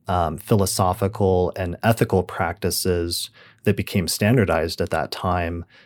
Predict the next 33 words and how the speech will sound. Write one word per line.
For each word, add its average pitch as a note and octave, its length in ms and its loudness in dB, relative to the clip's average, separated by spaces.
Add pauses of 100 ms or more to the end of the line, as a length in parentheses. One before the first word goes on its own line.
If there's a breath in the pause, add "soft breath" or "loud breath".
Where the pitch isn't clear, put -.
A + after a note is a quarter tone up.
(120)
that G#2 180 2
was B2 160 2
the G2 80 2
system G2 480 0
then E2+ 200 0
that C#2 120 -6
was F2 140 -4
passed - 500 -4
down, F#2 500 4
the F2+ 100 -4
tradition A2 420 2
that - 80 -2
was E2+ 120 -6
then F2 180 -4
passed - 340 -4
down, F2 440 -2
down F2 300 0
for - 100 -16
the F#2 80 -4
next - 480 -4
several F2 380 0
centuries. G#2+ 840 -2 (360 loud breath)
So F#2 320 2
whatever G2 360 2
we G#2 140 4
do F#2+ 160 -2
now, E2+ 260 0
we E2 80 -2
should F#2 220 -4
do F#2 140 -2
it F2 100 -2
as E2+ 160 -2
deliberately F#2 920 -2